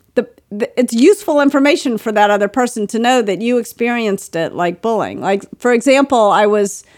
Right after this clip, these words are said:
I was giving a Radical Candor talk. I was about to give one. I was about to go on stage. I was at a conference, tech conference. I was one of very few women at the conference. And this man comes charging up to me,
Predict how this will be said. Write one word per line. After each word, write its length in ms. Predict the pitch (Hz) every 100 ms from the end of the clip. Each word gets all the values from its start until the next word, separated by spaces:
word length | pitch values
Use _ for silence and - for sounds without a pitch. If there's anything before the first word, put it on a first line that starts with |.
| _ _ _
I 40 | 185
was 100 | 185
giving 260 | 233 220
a 60 | 220
Radical 400 | 185 185 185 185
Candor 340 | 190 185 165
talk. 400 | 160 175 151 - - _ - _ _ _
I 100 | -
was 120 | 190 185
about 280 | 196 202 202
to 60 |
give 240 | 180 170 170
one. 200 | 165 170
I 40 |
was 120 | 180
about 220 | - 202 202
to 60 |
go 160 | 202 185
on 140 | 180
stage. 500 | 180 - 165 156 151
I 120 | 196 156
was 160 | -
at 100 | 190
a 220 | 175 165 -
conference, 800 | - 247 254 - 175 196 - - -
tech 200 | 190 185
conference. 560 | 202 175 - 160 202
I 80 | -
was 180 | 180 185
one 200 | 196 190
of 180 | 180 175
very 280 | - 185 185
few 340 | 185 190 185 175
women 540 | - 175 160 165 175
at 220 | 95 165
the 80 | 175
conference. 600 | 180 165 165 180 196 - - - - _ -
And 680 | 220 220 208 202 202 196 -
this 260 | - 208 196
man 360 | 277 311 277 240
comes 320 | 226 220 -
charging 540 | - 262 285 277 262
up 160 | 214 208
to 120 | -
me, 440 | 202 185 170 170